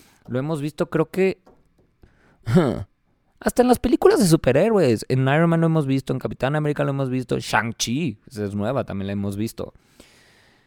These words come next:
Y pues bueno, o sea, lo, lo que les estaba diciendo, por ejemplo, hace años Game of Thrones era una apuesta arriesgada por no tener un gran referente. Sí, había ya series como, como Los Turdos, pero no fue,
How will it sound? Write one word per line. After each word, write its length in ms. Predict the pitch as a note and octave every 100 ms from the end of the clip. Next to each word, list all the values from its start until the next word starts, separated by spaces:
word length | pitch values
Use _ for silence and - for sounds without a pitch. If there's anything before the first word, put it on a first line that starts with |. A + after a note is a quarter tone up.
| _ _ _ _
Y 100 | -
pues 140 | F3 F3
bueno, 280 | A3+ D3+ -
o 60 | D3+
sea, 180 | C#3 - A#2
lo, 200 | D3+ D3+
lo 140 | E3
que 80 | C3
les 100 | D3
estaba 180 | B2+ F3
diciendo, 600 | E3+ F#3 F#3 D3 B2+ - _ _ A#2+
por 180 | B2 A#2+
ejemplo, 480 | A#2 C#3+ C3+ C3 B2+ _ _ _ _ _ B2
hace 240 | A#2+ B2
años 240 | A#2 A2+
Game 160 | A2+ A#2+
of 60 | A2
Thrones 180 | A2 A2+
era 120 | B2
una 120 | A2+
apuesta 300 | - A2+ C3+
arriesgada 680 | A#2+ G#2 F#2+ A#2 A#2 F#2+ -
por 180 | G#2 A2
no 140 | A#2+
tener 240 | - A#2+
un 140 | A#2+ A#2
gran 240 | A2+ A2+
referente. 640 | G#2+ F#2+ G#2+ B2 - - _ _ _
Sí, 300 | - F3+ F3
había 200 | A2 G#2+
ya 120 | G#2+
series 360 | - A#2 A2 -
como, 800 | - G#2 F#2 F2+ - - - G1+
como 180 | - G#2+
Los 200 | G#2 -
Turdos, 500 | D3 C#3+ A#2+ B2+ A#2+
pero 180 | A2+ A2
no 140 | A#2+
fue, 200 | - B2+